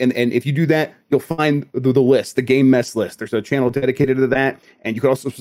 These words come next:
subscribe to that, and it'll get updated in your own Discords if you would, like, choose to do that. Um, and it's the best way to keep up and keep track. And then I, on weekly, I try to put that list on Twitter, uh, and I talk about it on the Game Mess show on, on YouTube on Tuesday mornings. Um,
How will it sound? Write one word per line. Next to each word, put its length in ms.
subscribe 480
to 60
that, 280
and 120
it'll 100
get 160
updated 380
in 80
your 180
own 240
Discords 560
if 100
you 100
would, 220
like, 200
choose 240
to 80
do 180
that. 240
Um, 400
and 100
it's 120
the 80
best 180
way 80
to 80
keep 220
up 180
and 100
keep 160
track. 380
And 220
then 120
I, 300
on 280
weekly, 460
I 40
try 200
to 60
put 180
that 140
list 180
on 100
Twitter, 420
uh, 200
and 200
I 60
talk 240
about 220
it 40
on 120
the 60
Game 280
Mess 160
show 240
on, 240
on 140
YouTube 360
on 60
Tuesday 300
mornings. 520
Um, 260